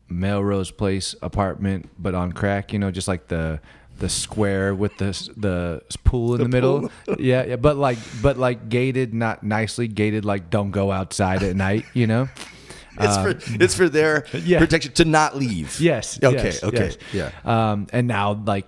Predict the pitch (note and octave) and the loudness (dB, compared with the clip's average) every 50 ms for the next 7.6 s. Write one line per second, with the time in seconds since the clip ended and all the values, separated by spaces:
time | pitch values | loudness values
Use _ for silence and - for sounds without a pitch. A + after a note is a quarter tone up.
0 | - - B2 A2+ G#2 F#2+ F#2 F2 F#2+ F2+ G2+ G2 F2+ E2+ E2 G2+ F#2 F#2+ G2+ G#2 | -6 -4 -2 -2 0 -2 -2 -2 -2 -2 -2 -2 -2 -2 -2 -2 -2 -2 -2 -4
1 | - - - - G#2+ F#2+ - - - - - F#2+ G#2+ G2+ - _ _ - G2+ F#2 | -4 -6 -6 -4 -4 -6 -6 -8 -14 -12 -8 -8 -8 -8 -10 _ _ -4 -4 -2
2 | F2+ F#2+ - - - A2+ G2+ F2+ F2 F2 F2+ F#2+ F#2 E2+ - - - G2+ G2 G2 | -2 -4 -4 -6 -4 -2 -2 -2 0 0 -2 -2 -4 -6 -6 -4 -2 0 0 0
3 | F#2+ E2+ D2+ - G2+ F#2+ F2+ F#2 F#2 E2+ F2 F#2+ G2+ G2+ E2 G2+ F#2+ E2 F#2+ D#2 | -2 -4 -4 -4 -4 -2 -2 -2 -4 -4 -2 -2 -2 0 0 0 -2 -2 -2 -2
4 | C#2 F2 F#2+ G2+ F#2 D#2 - - - - - G#2+ B2 C#3+ C3 E2+ - - - F#2+ | -2 -2 0 -2 -2 -4 -6 -10 -8 -2 2 2 2 2 2 -2 -6 -6 -6 -6
5 | D2+ D#2+ - A2+ A2 B2 A#2+ A2 A#2+ A#2+ A#2 A2 G2 - - - - - - - | -6 -4 -2 0 2 2 2 2 0 -2 -2 -4 -4 -8 -10 -10 -10 -10 -8 -4
6 | - - - A2+ F2 G#2 A2 A#2 G#2+ A#2 A#2 - - A#2 A#2 - G#2+ G2 E2 F#2 | 0 0 0 0 2 2 2 2 2 0 -2 0 0 -2 0 0 -2 -2 -2 -2
7 | G#2 A#2+ C#3+ A2+ F2 G#2 G2+ A#2+ D3 C#3 G#2 | -2 0 0 -2 -2 0 0 2 2 2 0